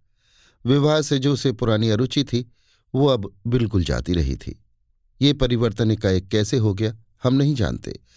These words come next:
लेकिन इधर वो कई बार सकीना के घर गया था और दोनों में गुप्त रूप से पत्र व्यवहार भी हो रहा था। अमर के उदासीन हो जाने पर भी सकीना उसके अतीत प्रेम को कितनी एकाग्रता से पाले हुए थी, इस अनुराग ने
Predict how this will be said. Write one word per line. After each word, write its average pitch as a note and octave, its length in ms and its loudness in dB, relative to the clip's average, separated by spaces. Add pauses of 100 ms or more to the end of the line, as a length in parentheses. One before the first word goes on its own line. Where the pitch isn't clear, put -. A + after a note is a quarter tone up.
(440)
लेकिन D3 400 2
इधर A#2 280 2
वो A2 420 0
कई A#2+ 180 2
बार G#2 180 0
सकीना G2 440 -2
के F2 160 -4
घर F#2+ 200 0
गया G#2 240 2
था G2+ 180 -2
और G2 220 0
दोनों G2+ 300 0
में F2 160 0 (440)
गुप्त D3 300 0
रूप C3+ 180 0
से - 160 -2
पत्र A2 320 -2
व्यवहार F#2 440 0
भी F2 200 -2
हो G2+ 180 -2
रहा C2+ 240 -2
था। - 280 -8 (880)
अमर B2 260 2
के A#2 120 -2
उदासीन G2 420 0
हो F#2+ 120 2
जाने G2 260 0
पर F#2 160 0
भी A2+ 140 -2
सकीना A2 460 -2 (380)
उसके D3 240 0
अतीत D3 380 0
प्रेम B2+ 260 2
को - 280 -6 (380)
कितनी C#3 280 2
एकाग्रता G#2+ 580 0
से F#2+ 140 -2
पाले G#2 280 0
हुए G#2+ 300 2
थी, - 260 -8 (540)
इस D3 180 0
अनुराग B2 420 0
ने F2 200 0